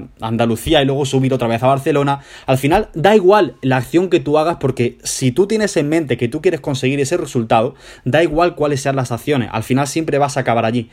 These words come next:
Pero si no tienes en mente un resultado final al cual quieres ir, si tú partes de Madrid y dices, "Bueno, yo como me han dicho que tengo que trabajar duro, voy a coger el coche y voy a estar veinticuatro horas viajando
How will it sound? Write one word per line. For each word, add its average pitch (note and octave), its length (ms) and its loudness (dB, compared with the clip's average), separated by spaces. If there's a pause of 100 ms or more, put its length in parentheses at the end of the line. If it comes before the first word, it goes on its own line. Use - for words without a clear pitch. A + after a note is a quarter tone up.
(280)
Pero C#3+ 180 4
si C#3 160 -2
no F#3 140 0
tienes G#3 260 2
en D3+ 200 -2
mente D#3 280 2
un D#3+ 120 0
resultado D3 540 -2
final C3+ 440 -2
al A2+ 160 -4
cual C#3 240 0
quieres C3 300 -2
ir, G#3+ 200 -2
si - 160 -4
tú D3 160 -2
partes D#3+ 320 0
de D3+ 120 0
Madrid C3+ 340 -2
y B2 100 0
dices, B2 280 -2
"Bueno, D#3+ 260 2 (280)
yo D#3 260 2
como C3+ 160 0
me C3+ 80 0
han D#3 80 -2
dicho F3+ 240 -2
que C3 80 0
tengo D#3 180 -2
que D3+ 80 -2
trabajar C3 460 0
duro, G3 260 2
voy C#3 120 0
a D3 60 -2
coger D3 240 -4
el E3+ 140 -2
coche E3+ 340 0
y D3 60 -10
voy C3 140 0
a - 20 0
estar D#3 280 2 (200)
veinticuatro D#3+ 840 2
horas F3+ 200 2 (120)
viajando D3+ 680 0